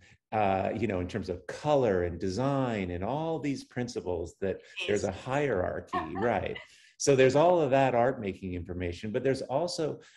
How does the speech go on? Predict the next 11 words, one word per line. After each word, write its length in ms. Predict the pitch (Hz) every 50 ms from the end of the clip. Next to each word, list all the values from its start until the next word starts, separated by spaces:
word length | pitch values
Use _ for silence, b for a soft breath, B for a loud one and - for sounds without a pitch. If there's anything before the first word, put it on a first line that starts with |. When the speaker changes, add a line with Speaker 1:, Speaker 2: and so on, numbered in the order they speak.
| B _ -
Speaker 1:
a 80 | -
process, 1120 | - - - - - - 123 127 131 131 135 131 - - 80 69 - - - - - - B B B B B B -
and 140 | 98 95 -
teaching 420 | - 151 165 160 - 175 156 147
a 40 | 131
process, 680 | - - - - 120 123 127 135 135 - 113 101 92
giving 320 | - - 113 113 143 147 135
people 320 | - 139 131 123 110 - 107
information 500 | 104 101 107 104 101 101 98 - 104 95
about 300 | 95 95 95 95 B B B B B B
how, 800 | - - - 123 117 123 127 127 123 110 92 - 69 76 87